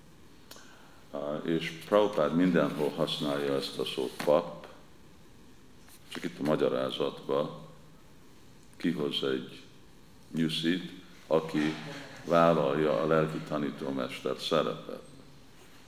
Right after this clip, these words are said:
És akkor azért Balám erre rákérdezett, és akkor e-, e-, ezen, ezen még lehet több, e, ugye, e, gondolat. Szóval, e,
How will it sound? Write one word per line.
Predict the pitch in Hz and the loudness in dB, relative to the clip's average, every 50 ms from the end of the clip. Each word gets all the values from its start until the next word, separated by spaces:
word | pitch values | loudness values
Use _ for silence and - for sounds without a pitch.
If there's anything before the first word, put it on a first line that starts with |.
| - - - - - - - - - - - - - - - - - - - - - - | -20 -20 -20 -20 -20 -20 -20 -20 -20 -20 -20 -20 -20 -20 -20 -20 -20 -20 -20 -20 -20 -20
És | - - - | -18 -16 -16
akkor | 80 - - 78 | -16 -10 -6 -6
azért | 76 67 - - - | -6 -4 -6 -8 -6
Balám | - - 65 65 65 - - - - - - - - - - | -4 -4 -4 -4 -8 -12 -14 -12 -10 -10 -10 -10 -12 -12 -10
erre | - - 67 67 69 - - - | -8 -6 -6 -6 -6 -8 -8 -6
rákérdezett, | 71 71 69 67 - - - 71 69 64 67 67 69 - - 78 71 80 - - - - - | -4 -4 -4 -4 -6 -8 -8 -8 -6 -4 -4 -6 -6 -6 -6 -6 -6 -6 -8 -12 -16 -18 -18
és | - - | -14 -10
akkor | - 69 69 - - 80 73 71 78 76 76 - - | -8 -8 -8 -10 -10 -8 -8 -8 -8 -10 -14 -12 -10
e-, | |
e-, | 73 73 73 76 73 - 73 | -10 -8 -8 -8 -8 -8 -10
ezen, | 69 67 - 69 69 69 71 - | -10 -10 -10 -10 -10 -10 -10 -12
ezen | 76 71 - 73 73 | -12 -12 -10 -12 -10
még | 76 76 78 - - - - | -8 -8 -8 -10 -12 -16 -14
lehet | 78 76 73 71 - - - - - - - - - - - - | -12 -10 -10 -10 -12 -14 -18 -20 -20 -20 -20 -20 -20 -20 -20 -10
több, | - 76 71 - - - - - - - - - - | -6 -6 -6 -6 -10 -18 -20 -20 -20 -20 -20 -18 -16
e, | 71 69 71 71 69 - | -14 -12 -12 -12 -12 -12
ugye, | - - 78 71 71 76 76 - - - - | -12 -14 -14 -14 -14 -16 -16 -18 -20 -18 -14
e, | 78 76 76 78 78 78 | -12 -12 -10 -10 -10 -10
gondolat. | 82 95 104 92 78 - - - - - - - - - - - - - - - - - - - - - - - - - - - - - - - | -10 -8 -8 -8 -8 -8 -12 -12 -16 -16 -18 -20 -20 -20 -20 -20 -20 -20 -20 -20 -20 -20 -20 -20 -20 -20 -20 -20 -20 -20 -20 -20 -20 -20 -12 -2
Szóval, | - 82 78 80 80 80 82 85 85 87 85 85 - - - - - - - - - - - - - - - - - - - - - - | 0 2 4 4 4 6 6 4 4 2 0 -4 -10 -12 -16 -18 -18 -20 -20 -20 -20 -20 -20 -20 -20 -20 -20 -20 -16 -16 -14 -14 -10 -8
e, | 76 78 78 78 80 80 - | -6 -4 -4 -4 -6 -10 -12